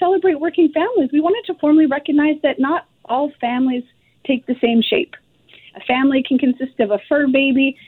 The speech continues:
and her number one human. So as our team members open their hearts and their homes to accommodate a four-legged friend, we believe it's cause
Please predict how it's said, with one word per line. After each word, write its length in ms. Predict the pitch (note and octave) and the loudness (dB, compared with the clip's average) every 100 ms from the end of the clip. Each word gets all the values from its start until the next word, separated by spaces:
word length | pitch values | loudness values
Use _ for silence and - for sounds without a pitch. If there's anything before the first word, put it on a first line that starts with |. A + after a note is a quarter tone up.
| - | -6
and 120 | G3 G3 | -4 -2
her 140 | G#3 | -2
number 320 | F#3+ A3+ B3 | 2 4 4
one 220 | B3 B3 | 4 2
human. 540 | B3+ A#3 G#3 F3+ F3+ F3+ _ - - _ - | 2 0 -4 -4 -8 -10 _ -20 -20 _ -2
So 400 | B3 A#3 A#3+ G#3+ - | 0 2 0 -6 -12
as 140 | A#3 | -10
our 80 | A#3+ | -10
team 220 | A#3 D#4+ | -2 0
members 260 | D#4 D4+ D#4 | 2 -2 -4
open 240 | C4+ D4 D4+ | -6 -2 -2
their 140 | C#4 | -2
hearts 280 | C4+ C4+ B3 | -6 -8 -8
and 120 | C4+ C4 | -6 -6
their 100 | B3 | -6
homes 340 | B3 B3+ B3 | -6 -4 -4
to 80 | - | -6
accommodate 480 | A3+ - A3+ A#3+ A#3+ | -8 -4 0 2 2
a 80 | A#3 - | 0 -2
four-legged 460 | A#3 A#3 A#3 A3 - | 0 2 0 -2 -2
friend, 340 | B3 A#3+ A#3 - _ _ _ - | -2 2 0 -2 _ _ _ 2
we 120 | B3+ | 4
believe 300 | C4 D4 D4+ | 6 6 4
it's 100 | C#4+ | 0
cause 260 | - A#3 | -2 -2